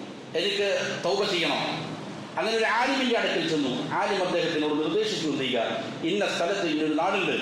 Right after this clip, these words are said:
അവിടെ നല്ല ആളുകളുണ്ട്, അള്ളാഹു ഇബാദത്ത് ചെയ്ത് ജീവിക്കുന്ന നല്ല ആളുകൾ, അവിടേക്ക് പോയി കൊള്ളുക." അദ്ദേഹം അവിടേക്ക് പോയി. ഇടയിൽ വെച്ച് അദ്ദേഹത്തിന് മരണം സംഭവിച്ചു.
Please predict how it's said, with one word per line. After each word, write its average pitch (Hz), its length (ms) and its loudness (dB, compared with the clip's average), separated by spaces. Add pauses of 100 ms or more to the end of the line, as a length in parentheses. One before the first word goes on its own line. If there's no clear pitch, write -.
(380)
അവിടെ 160 160 0
നല്ല 208 240 0
ആളുകളുണ്ട്, 233 500 2
അള്ളാഹു 220 380 2
ഇബാദത്ത് 214 540 0
ചെയ്ത് 196 180 0
ജീവിക്കുന്ന 196 500 0
നല്ല 202 240 2
ആളുകൾ, 143 400 0 (340)
അവിടേക്ക് 175 260 0
പോയി 147 220 0
കൊള്ളുക." 135 300 0
അദ്ദേഹം 156 560 -2
അവിടേക്ക് 190 360 0
പോയി. 185 380 0 (480)
ഇടയിൽ 202 240 0
വെച്ച് 180 200 0
അദ്ദേഹത്തിന് 185 360 0
മരണം 202 300 0
സംഭവിച്ചു. 208 460 0